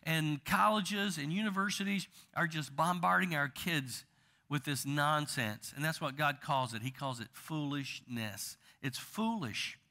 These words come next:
Now, we can't go around calling other people names. It wouldn't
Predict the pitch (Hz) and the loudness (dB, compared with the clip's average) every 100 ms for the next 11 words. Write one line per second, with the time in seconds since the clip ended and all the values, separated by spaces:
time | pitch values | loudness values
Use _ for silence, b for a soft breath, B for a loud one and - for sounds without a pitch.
0 | _ _ _ _ _ _ _ - B B | _ _ _ _ _ _ _ -18 B B
1 | B 202 233 269 - 254 190 202 185 180 | B 2 4 4 4 2 4 4 4 4
2 | 185 156 170 165 151 135 - - 147 147 | 2 2 2 4 2 -2 -8 -2 0 0
3 | 131 156 127 123 139 131 110 120 190 - | 0 -2 -2 0 2 2 0 0 -4 -4
4 | 131 143 127 131 | -4 -2 -2 -4